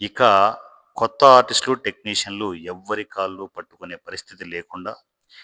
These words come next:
ఈజీ సినిమా అనే ఒక అద్భుతమైన ప్లాట్‌ఫామ్‌ని క్రియేట్ చేయడం జరిగింది. ఆ ప్లాట్‌ఫామ్‌లోకి మీ దగ్గర టాలెంట్ ఉంటే,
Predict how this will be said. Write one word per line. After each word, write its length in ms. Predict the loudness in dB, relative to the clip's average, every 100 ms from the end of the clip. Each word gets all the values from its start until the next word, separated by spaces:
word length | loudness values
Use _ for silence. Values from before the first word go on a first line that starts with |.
| _ -6
ఈజీ 260 | -6 -4
సినిమా 340 | -4 -4 -4 -4
అనే 120 | -4
ఒక 120 | -6
అద్భుతమైన 580 | -10 _ -12 -12 -14 -12
ప్లాట్‌ఫామ్‌ని 720 | -14 -6 0 0 -2 -8 -8
క్రియేట్ 300 | -12 -10 -10 -12
చేయడం 220 | -14 -12
జరిగింది. 400 | -12 -14 -16 -20 _ _ _ _ _ _ _
ఆ 20 | -10
ప్లాట్‌ఫామ్‌లోకి 880 | 2 2 2 -2 0 -2 -2 -10 -16 _ _ _ _ -18
మీ 260 | -8 -4 -2
దగ్గర 320 | -2 -2 -4
టాలెంట్ 460 | -4 -4 -4 -8
ఉంటే, 520 | -16 -18 -20 -16 -16